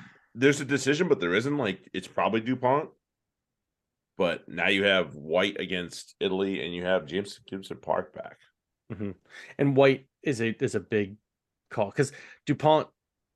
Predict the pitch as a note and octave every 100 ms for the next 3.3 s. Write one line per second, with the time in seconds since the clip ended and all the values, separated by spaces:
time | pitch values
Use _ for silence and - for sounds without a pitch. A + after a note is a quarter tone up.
0 | _ - C3 - - D3 - D3 C3 -
1 | C#3+ B2+ A#2 G2+ G#2+ - B2 A2 A2 G#2
2 | A#2 G2+ - C#3+ C3 A#2+ B2+ A#2 G#2+ F2+
3 | E2 -